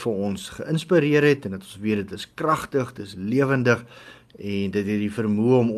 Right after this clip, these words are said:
ons te beweeg. So Vader, deur die krag van u Gees bid ek vandag, stuur ons presies waar u wil hê dat ons moet wees. In Jesus naam, amen.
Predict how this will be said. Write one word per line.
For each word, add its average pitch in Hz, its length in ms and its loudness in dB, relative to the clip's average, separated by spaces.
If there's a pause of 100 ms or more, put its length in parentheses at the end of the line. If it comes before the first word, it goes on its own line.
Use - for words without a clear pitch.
ons 113 160 -4
te 113 100 -4
beweeg. 101 520 -2 (520)
So - 200 -12
Vader, 120 340 2
deur 107 160 0
die 101 160 -6
krag 143 320 0
van 110 220 -2
u 107 100 -8 (140)
Gees 107 260 0
bid 110 320 -4
ek 107 140 -8
vandag, 95 560 -4 (100)
stuur 147 640 0
ons 107 420 -2 (460)
presies 104 500 -4
waar 98 240 2
u 95 220 -6
wil 95 160 -4
hê 95 140 0
dat 92 200 -4
ons 92 160 -6
moet 107 220 -8
wees. 90 320 -6 (160)
In 107 180 2 (140)
Jesus 123 500 0
naam, 92 300 -2 (480)
amen. 104 640 2